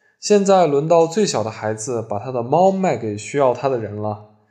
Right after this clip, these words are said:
他开始的情况跟他的两个哥哥一模一样，他一天待到大路上，就一天没有任何结果，因为这里到处都是猫，猫实在太多了。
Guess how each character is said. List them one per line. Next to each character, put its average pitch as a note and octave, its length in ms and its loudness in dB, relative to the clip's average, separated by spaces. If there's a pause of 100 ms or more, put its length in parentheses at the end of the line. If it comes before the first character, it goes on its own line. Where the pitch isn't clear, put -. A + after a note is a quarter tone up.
(260)
他 G#3 160 0
开 A#3 180 0
始 A3+ 160 -4
的 B2 100 0
情 A#2 220 -8
况 B2+ 320 0
跟 D3+ 160 -6
他 F3 140 -4
的 E3+ 100 -2
两 G#2+ 220 -4
个 A#2+ 100 -6
哥 D3+ 160 -6
哥 B2 260 -2
一 G#3 220 -6
模 A#2+ 260 -6
一 G#2 140 -8
样， G#2+ 300 -4 (500)
他 F3 160 -2
一 F#3 160 -2
天 F3 400 -6
待 F3+ 220 0
到 E3+ 160 2
大 E3+ 200 0
路 D#3 320 -6
上， A2 400 -2 (220)
就 D3+ 180 -4
一 D#3 160 -2
天 D3+ 300 -4
没 C#3 140 -4
有 A#2 120 -2
任 C#3 200 0
何 B2+ 180 -2
结 A#2+ 240 0
果， D3 260 -2 (480)
因 D#3+ 160 -2
为 C#3 160 6
这 E3+ 220 2
里 A2 160 -2
到 E3+ 300 4
处 A#2+ 200 -8
都 G#2 160 -2
是 G#2+ 140 -8
猫， G#2 640 -4
猫 D#3+ 400 0
实 - 180 -8
在 A2 200 -4
太 C3 240 -6
多 C#3 280 2
了。 B2 260 -4